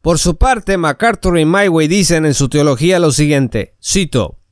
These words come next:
"Dado que Juan uno, versículo dieciocho dice sobre el Hijo que a Dios nadie le vio jamás, el unigénito Hijo que está en el seno del Padre, Él le ha dado a conocer,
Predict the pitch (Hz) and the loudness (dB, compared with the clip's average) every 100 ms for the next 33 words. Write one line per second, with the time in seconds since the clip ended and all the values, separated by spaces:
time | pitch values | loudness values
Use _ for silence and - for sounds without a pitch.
0 | _ 113 135 170 165 - 156 - 208 247 | _ -6 -2 0 -2 -2 -4 -2 0 -2
1 | 240 202 254 247 240 190 151 - 220 208 | -4 -2 0 2 2 2 0 0 -2 -2
2 | 214 202 180 143 180 202 - 185 160 208 | -2 0 0 0 0 0 0 -2 0 -2
3 | 202 190 175 156 143 160 202 - 165 - | 0 0 0 0 0 0 0 -2 -2 -4
4 | _ _ 151 156 139 127 135 170 208 233 | _ _ -2 0 2 0 2 2 2 2
5 | 220 - - 135 143 175 202 202 208 180 | -2 -6 -8 -2 0 2 0 0 0 2
6 | 151 127 147 180 - 143 139 175 175 - | 2 0 0 0 0 -2 0 0 -2 -4
7 | - _ _ _ - 135 139 139 120 175 | -10 _ _ _ -4 0 0 0 0 0
8 | 196 175 143 143 185 190 170 139 123 - | 0 0 0 0 0 -2 -2 -2 -4 -2
9 | 170 170 160 135 120 - 175 180 147 127 | -2 0 -2 -4 -4 -2 0 0 0 0
10 | - 170 160 143 120 _ _ - 165 190 | 0 -2 0 -4 -6 _ _ -2 0 2
11 | 170 156 160 156 175 165 151 123 151 175 | 2 2 0 0 0 2 0 0 -2 -2
12 | 190 226 220 - | 0 0 -2 -4